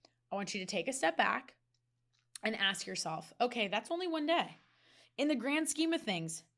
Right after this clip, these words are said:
that's only three days, or that's only a week." Maybe that's a, if you're going on a huge trip, maybe it is two weeks. But we have fifty-two weeks in the year, people.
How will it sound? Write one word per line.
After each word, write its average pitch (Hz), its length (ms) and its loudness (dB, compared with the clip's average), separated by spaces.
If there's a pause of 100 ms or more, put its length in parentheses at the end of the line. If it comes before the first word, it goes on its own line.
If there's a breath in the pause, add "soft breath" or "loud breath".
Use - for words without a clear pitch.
that's 220 220 4
only 269 220 0
three 302 260 0
days, 165 360 -4 (260 soft breath)
or 240 140 4
that's 254 220 4
only 285 260 2
a 294 80 4
week." 240 640 0 (200)
Maybe 247 300 2
that's 277 220 0
a, 269 260 2
if 214 180 0
you're 247 100 -2
going 269 240 2
on 269 120 2
a 269 40 0
huge 269 320 -2
trip, - 240 2
maybe 220 380 0
it 302 80 0
is 339 160 -2
two 214 220 -6
weeks. 160 360 -6 (300 loud breath)
But 311 160 4
we 311 160 4
have 269 280 2
fifty-two 311 840 2
weeks 214 420 -4
in 214 80 0
the 208 60 0
year, 170 200 -4
people. 170 480 -6